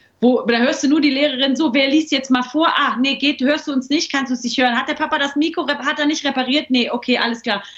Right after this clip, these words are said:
Dann liest jemand anders vor.“ Dann ruft die wieder irgendwen auf und, „Ah, der hat, er ist nicht da, der ist das Bildschirm schwarz. Ach so, okay, ja,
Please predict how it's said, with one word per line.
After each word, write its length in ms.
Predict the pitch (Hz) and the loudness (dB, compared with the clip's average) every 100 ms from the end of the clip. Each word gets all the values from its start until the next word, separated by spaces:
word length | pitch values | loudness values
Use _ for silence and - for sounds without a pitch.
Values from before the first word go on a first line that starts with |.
| - | -2
Dann 100 | 233 | 2
liest 240 | 262 285 | 4 4
jemand 240 | 285 269 - | 4 0 2
anders 300 | 247 233 - | 0 0 -4
vor.“ 240 | 196 190 | 0 0
Dann 160 | 196 208 | 0 -2
ruft 320 | 208 254 - | 0 0 2
die 80 | 247 | 2
wieder 200 | 277 247 | 4 4
irgendwen 240 | 254 269 | 2 2
auf 120 | 240 | 0
und, 80 | 247 | -2
„Ah, 140 | - 285 | -2 0
der 140 | 269 | 0
hat, 120 | 269 | -2
er 80 | - | -2
ist 120 | 285 | -4
nicht 140 | 285 - | -4 -2
da, 140 | 277 | -2
der 120 | 247 | -2
ist 120 | 220 220 | -6 -10
das 120 | 196 | -4
Bildschirm 420 | 277 302 240 196 | 0 0 0 -4
schwarz. 340 | - 190 180 - | -4 -2 -2 -4
Ach 100 | 240 | -8
so, 340 | - 262 180 - - - | -2 -2 -2 -8 -20 -10
okay, 420 | - 262 - 220 - | -2 -2 2 2 2
ja, 180 | 262 | 0